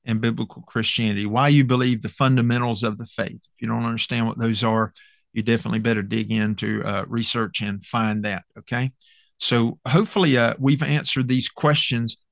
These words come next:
for you. What is apologetics? Um, biblical examples, uh, Philip, uh, Peter,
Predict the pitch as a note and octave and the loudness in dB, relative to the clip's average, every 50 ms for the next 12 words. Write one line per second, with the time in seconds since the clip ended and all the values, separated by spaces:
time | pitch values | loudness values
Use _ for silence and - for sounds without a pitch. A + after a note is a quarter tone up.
0 | _ _ _ - C#3 C3 C3 C3 C3 B2 A#2+ A#2+ C3+ D#3 E3+ F3+ E3 C#3 C#3+ C3 | _ _ _ 0 2 4 6 6 6 4 4 4 4 4 4 4 2 2 0 -2
1 | - - C3+ C3+ C3+ B2 A#2+ A2 A#2 A#2+ A#2 A#2+ C#3 - - - - - - - | -2 -2 -2 0 0 0 -2 -2 0 0 0 0 -2 -4 -4 -6 -6 -6 -6 -10
2 | _ _ _ _ _ _ _ _ _ - A#2 A2+ G#2+ G#2+ G2+ G2+ G2 F#2 - _ | _ _ _ _ _ _ _ _ _ -2 0 2 2 2 2 0 -2 -6 -12 _
3 | _ _ _ _ _ _ _ _ _ _ _ _ _ - C#3 D#3+ F3 G3+ F3+ F3+ | _ _ _ _ _ _ _ _ _ _ _ _ _ 2 4 6 6 4 4 4
4 | D#3 C#3+ - - B2 - C#3 C3 B2 B2 C3 - D3+ D#3+ F3 F3+ - - - _ | 2 0 0 0 -2 0 0 2 2 0 0 -2 -2 -4 -2 -2 -4 -6 -8 _
5 | _ _ _ _ _ _ _ _ _ A2 A2 G#2+ G#2+ A2 G#2+ - - _ _ _ | _ _ _ _ _ _ _ _ _ -6 -4 -2 0 0 -2 -2 -6 _ _ _
6 | _ - - - - D3 C#3 D#3+ F3+ - _ - - _ _ _ _ _ _ _ | _ -16 -4 2 2 4 4 4 2 0 _ -14 -20 _ _ _ _ _ _ _
7 | _ _ _ _ _ _ _ _ _ _ _ _ _ _ - A2 G#2 - - - | _ _ _ _ _ _ _ _ _ _ _ _ _ _ -6 -6 -6 -6 2 4
8 | D#3 E3 D#3 B2+ B2 B2+ C#3 D3 | 6 6 6 6 6 4 2 0